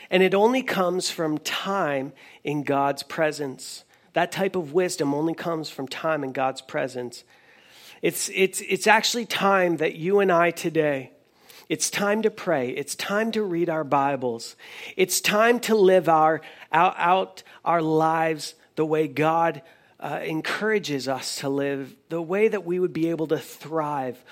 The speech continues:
with godly wisdom as he reveals it to our souls, and it overflows into our families and our communities wherever we go.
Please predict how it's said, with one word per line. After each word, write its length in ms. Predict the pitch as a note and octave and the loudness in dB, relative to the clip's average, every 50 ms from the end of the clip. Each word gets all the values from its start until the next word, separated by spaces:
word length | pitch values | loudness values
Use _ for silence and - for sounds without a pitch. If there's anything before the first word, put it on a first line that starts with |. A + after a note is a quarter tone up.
| - - - | -20 -8 -6
with 220 | D3+ D#3 D#3 - | -6 -6 -4 0
godly 500 | - E3 F3 F3+ G3+ G#3+ F#3+ F#3 F#3 D#3+ | 4 4 6 6 6 6 6 4 4 4
wisdom 560 | C#3 C#3+ C#3 C3+ B2 - - B2 G#2+ G2+ A2 - _ _ _ _ - - - - - | 4 2 2 2 0 -2 -4 -6 -6 -8 -10 -16 _ _ _ _ -20 -20 -20 -12 -6
as 160 | - D#3 D3+ C#3+ | -6 -4 -4 -2
he 120 | F3+ F3+ | -2 0
reveals 600 | E3+ F3 F3+ D#3+ C3 D3+ F3 G3 G#3+ A3 G3 E3+ | 0 0 -2 -2 -2 0 2 2 4 2 2 -2
it 160 | F#3 F3+ F#3 - | -4 -6 -6 -6
to 180 | - E3+ E3 | -4 -2 0
our 160 | D#3 D3+ C#3+ | 0 0 0
souls, 720 | - - - - F3 D3+ D3 C#3+ C3 C3 B2+ - - - - - - - - - - - - - - | -2 -2 -2 0 0 0 -2 -2 -4 -6 -8 -10 -12 -14 -16 -20 -20 -20 -20 -20 -20 -20 -20 -12 -6
and 140 | D3 D#3+ E3+ | -2 0 0
it 140 | F3 F3+ - | 0 0 0
overflows 880 | F3+ F3+ F#3+ G3+ F3+ G3+ G3+ - - - - F3+ F3 E3+ E3+ E3+ D#3+ - | 2 4 4 4 4 2 -2 -2 -6 -2 2 4 4 4 4 2 0 -2
into 360 | - E3 D#3+ D#3 - - D#3+ | -4 -4 -4 -4 -4 -4 -2
our 120 | D#3 D3+ C#3 | -2 -2 -2
families 760 | - - - D#3+ D#3+ E3 E3+ F3 F3 F3 F3 E3+ E3+ D3+ C#3+ | -4 -6 -4 -4 -2 -2 0 0 0 0 0 0 -2 -4 -4
and 100 | D3 D3 | -4 -4
our 120 | D3 C#3+ | -4 -4
communities 840 | C#3+ - D3+ D3 D3 D3 C#3+ C#3+ C#3 B2 B2 B2+ B2+ B2+ A#2 - - - - - - _ | -4 -4 -4 -2 -2 0 0 0 -2 -2 -4 -6 -6 -8 -10 -12 -12 -16 -20 -20 -16 _
wherever 520 | - D3 D3+ D#3+ D#3+ D#3+ D#3 D#3+ D#3+ D#3+ | -4 -2 0 0 0 0 -2 -2 -4 -4
we 200 | D#3+ D3+ D3+ D3+ | -2 -4 -6 -6
go. 420 | C#3+ C#3+ D3+ D3+ D3 C#3 C3 C3 | -6 -6 -4 -4 -4 -6 -8 -10